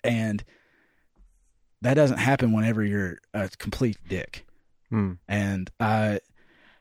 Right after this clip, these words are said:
Speaker 1: I don't know. I, I spent the last year and a half just, I don't even know how to say it, but <laughs> being selfish and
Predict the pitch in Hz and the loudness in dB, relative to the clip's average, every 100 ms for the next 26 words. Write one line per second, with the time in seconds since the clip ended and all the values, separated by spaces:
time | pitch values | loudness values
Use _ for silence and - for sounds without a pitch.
0 | _ _ 107 110 98 85 117 120 120 - | _ _ -2 0 -2 -4 -2 0 0 0
1 | 113 - 131 123 104 113 113 107 - 110 | 0 2 2 0 0 -2 0 -2 -2 -2
2 | 107 98 107 104 92 - 95 - - - | -2 -2 -2 -2 -4 -6 -6 -6 -10 -16
3 | - - - - - - - _ - - | -8 -4 -4 -6 -16 -20 -20 _ -20 -20
4 | _ _ _ _ _ _ _ _ _ _ | _ _ _ _ _ _ _ _ _ _
5 | 113 117 113 110 92 107 104 107 107 104 | 2 4 4 2 2 -2 -2 -2 -2 -4
6 | _ _ _ _ 131 107 107 104 98 - | _ _ _ _ -20 -16 -10 -6 -6 -10
7 | _ - 107 104 120 104 - 98 95 101 | _ -8 -2 0 0 0 0 -2 -4 -4
8 | - - 110 104 104 95 92 | -6 -8 -4 -2 -2 -4 -6